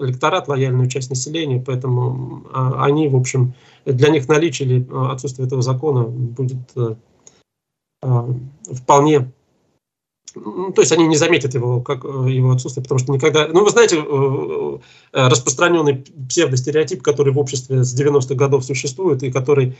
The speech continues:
на мой взгляд, является причиной очень многих наших бед в России, э, применительно к, э, рядовому населению. Да, как люди рассуждают, э, что вот, э, пусть у власти остаётся тот, который уже есть, вот он же наворовал,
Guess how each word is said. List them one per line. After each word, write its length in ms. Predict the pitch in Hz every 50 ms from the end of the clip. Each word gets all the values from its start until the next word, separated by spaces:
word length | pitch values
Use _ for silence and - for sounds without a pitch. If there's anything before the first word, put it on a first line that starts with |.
| - _ -
на 120 | 151 147
мой 140 | 151 160 151
взгляд, 260 | 123 127 143 139 135
является 320 | 147 139 147 139 127 143 131
причиной 400 | - 147 131 - 170 151 135 127
очень 180 | 127 139 135
многих 300 | 135 143 143 123 123 -
наших 300 | - 139 131 - 135 127
бед 300 | 127 131 143 127 127 -
в 140 | 123 113 113
России, 480 | 127 139 135 - - 196 175 143 139 139
э, 140 | 135 139 127 127
применительно 520 | 135 147 143 143 143 135 - 139 131 127
к, 120 | 127 - 139
э, 840 | 139 127 127 - - - - - - _ - - 135 131 131 131 135 131 135 - - 127 131
рядовому 440 | - 135 139 139 143 147 147 131 131
населению. 440 | 127 127 127 151 160 151 131 123 120
Да, 100 | 143 147
как 200 | - 160 131 -
люди 180 | 151 143 127 127
рассуждают, 600 | 127 127 - - 143 151 180 196 180 147 127 - -
э, 120 | 127 123
что 260 | 120 - - - 139
вот, 180 | 127 120 127 - _ _ _ - - - _ _ -
э, 240 | 131 127 127 131 131 131 - - 139 131 - 135 127 127 127
пусть 180 | - 185 135 135
у 40 | 151
власти 260 | 139 147 143 127 131
остаётся 400 | 151 135 - 156 143 143 127 151
тот, 220 | 139 - 190 - -
который 320 | - 131 131 143 131 131
уже 220 | 131 127 127 139 143
есть, 260 | 170 220 196 - 143
вот 160 | 135 131 135
он 100 | 143 135
же 120 | 120 127
наворовал, 500 | 131 135 131 143 156 165 185 196 185 185